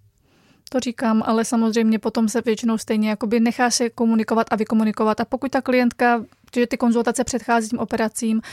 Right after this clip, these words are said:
není to vlastně, že, eh, většinou konzultujeme v den operace. Ty operace, nebo ty konzultace předcházejí třeba dva, tři měsíce před tím zákrokem, takže i ta klientka má možnost volby říct si,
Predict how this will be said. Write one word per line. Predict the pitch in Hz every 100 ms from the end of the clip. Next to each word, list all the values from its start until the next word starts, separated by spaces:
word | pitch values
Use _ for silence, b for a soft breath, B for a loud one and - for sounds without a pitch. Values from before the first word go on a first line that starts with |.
| B B B
není | 247 247
to | 240 214
vlastně, | 220 - 226
že, | 214 214 214
eh, | 214 202
většinou | 208 226 214
konzultujeme | 220 214 208 220 214
v | 202
den | 214
operace. | 233 - 208 202 220 - B B B
Ty | 233
operace, | 214 226 220 - 220
nebo | 226 214
ty | 226
konzultace | 214 226 226 220 214 233
předcházejí | - - 220 214 214 208
třeba | - 214 214
dva, | 202
tři | 208 -
měsíce | 214 208 220 -
před | - 214
tím | 220 220
zákrokem, | 214 202 233 - 208
takže | 220 220 220 B B
i | -
ta | 254
klientka | 233 226 220 -
má | 214 208
možnost | 208 202 214 -
volby | 240 277 214 208 b b b b b b b -
říct | 233 233
si, | - 247 214